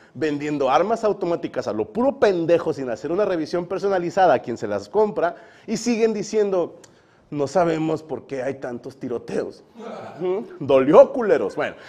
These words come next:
para terminar estas alegres notas, en Singapur un señor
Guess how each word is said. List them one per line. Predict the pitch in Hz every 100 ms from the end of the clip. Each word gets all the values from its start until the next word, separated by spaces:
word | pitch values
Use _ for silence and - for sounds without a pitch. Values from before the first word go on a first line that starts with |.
| -
para | 277 302 285
terminar | 269 262 262
estas | 254 254 233
alegres | 220 240 226 214
notas, | 269 277 254 240 - -
en | 277 339 -
Singapur | 311 311 240 214 311 320 - -
un | 320 294
señor | - 240 247 320 330